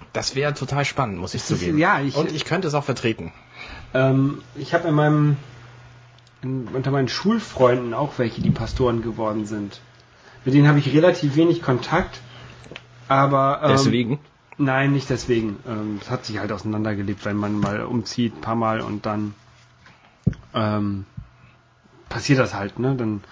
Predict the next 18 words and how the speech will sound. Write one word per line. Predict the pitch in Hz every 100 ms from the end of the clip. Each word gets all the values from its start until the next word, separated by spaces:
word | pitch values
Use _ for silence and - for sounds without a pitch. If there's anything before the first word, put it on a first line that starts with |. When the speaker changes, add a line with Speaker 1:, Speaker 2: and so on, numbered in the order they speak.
| - -
Speaker 2:
sieht | 147 147
man | 117
sie | 120
halt | 117
nicht | 113
so | 113
häufig | 104 110 107
und | 95
dann | 98
lebt | 101 -
sie | 98
das |
auseinander. | 98 107 107 95 - - - -
Nein, | 156
aber | 143 127
ich |
finde | 185 180
das, | -